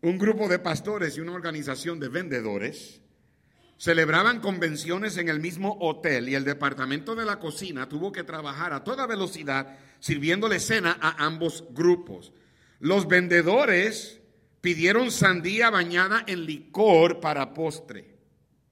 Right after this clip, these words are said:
pero el chef descubrió que se lo sirvieron a los pastores por error. "¡Rápido!", ordenó a un mesero, "¡tráelo de regreso!".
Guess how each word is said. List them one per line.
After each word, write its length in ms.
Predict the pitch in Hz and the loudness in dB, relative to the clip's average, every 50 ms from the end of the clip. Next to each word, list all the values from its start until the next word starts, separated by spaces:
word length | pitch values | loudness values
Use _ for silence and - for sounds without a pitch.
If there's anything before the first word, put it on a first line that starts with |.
| _ _ _ _ _ _ _ _ _ _ _ _ _ _ - | _ _ _ _ _ _ _ _ _ _ _ _ _ _ 0
pero 220 | 147 151 147 147 | 2 4 4 4
el 80 | 147 139 | 2 2
chef 480 | - - - 202 240 220 190 - - | 0 0 2 4 4 4 4 4 2
descubrió 680 | 165 156 147 - - 165 160 143 143 143 151 156 160 | -2 -2 -2 -2 -4 -4 -2 -2 0 2 2 0 0
que 120 | - 180 165 | -2 -6 -8
se 140 | - 156 156 | -8 -6 -6
lo 100 | 151 139 | -6 -6
sirvieron 540 | - 147 131 123 123 139 160 - 175 180 | -6 -6 -6 -6 -4 -4 -4 -4 -6 -6
a 40 | 175 | -6
los 140 | 160 147 156 | -6 -8 -8
pastores 560 | 156 156 139 120 - - 156 156 170 165 - | -10 -10 -12 -12 -12 -12 -10 -10 -8 -10 -10
por 260 | - - 147 139 143 | -14 -14 -12 -10 -10
error. 500 | 139 131 113 117 131 139 139 156 160 151 - - _ _ _ _ _ _ _ _ _ _ _ _ _ _ _ _ _ _ - - - | -10 -10 -10 -12 -12 -12 -14 -14 -16 -18 -20 -20 _ _ _ _ _ _ _ _ _ _ _ _ _ _ _ _ _ _ -18 -10 -6
"¡Rápido!", 1000 | 139 185 254 339 392 392 381 370 - 330 285 262 247 226 185 - - - - - | 0 4 8 10 12 12 10 10 6 0 0 2 2 2 2 0 -2 -8 -8 -2
ordenó 600 | 226 233 220 202 202 202 202 214 220 226 226 220 | 0 2 2 4 4 2 2 2 2 2 2 2
a 100 | 208 190 | 0 0
un 160 | 208 214 202 | 0 0 0
mesero, 460 | 190 175 165 - 190 190 180 156 127 - - - - - | 0 -2 -2 0 0 0 0 0 0 -2 -6 -16 -8 0
"¡tráelo 520 | - - 240 302 330 330 330 311 285 262 | 4 6 8 10 10 10 10 10 8 8
de 120 | 254 247 233 | 8 8 6
regreso!". 1040 | 226 233 240 233 220 254 294 320 330 302 - - 277 277 254 170 - - - - | 6 6 4 4 4 6 6 8 8 6 6 4 4 4 6 4 4 0 -6 -16